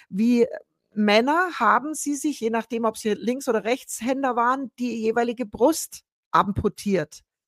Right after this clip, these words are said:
Damit, wenn du schon mal Bogenschießen gemacht hast, das geht ja so am Körper seitlich entlang,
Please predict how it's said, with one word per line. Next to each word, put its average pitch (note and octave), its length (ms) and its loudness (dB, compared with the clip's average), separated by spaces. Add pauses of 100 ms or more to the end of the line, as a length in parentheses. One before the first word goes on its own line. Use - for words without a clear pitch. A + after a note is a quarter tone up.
(280)
Damit, A3+ 520 0 (400)
wenn A3 260 2
du C4 80 0
schon A#3+ 160 0
mal A3+ 100 6
Bogenschießen A#3+ 600 4
gemacht G#3+ 420 2
hast, F4+ 380 2
das G#3 160 -4
geht A3+ 200 2
ja A3 100 2
so A3 160 0
am G3 140 -4
Körper A3+ 380 2
seitlich G#3+ 440 0
entlang, G3 460 -2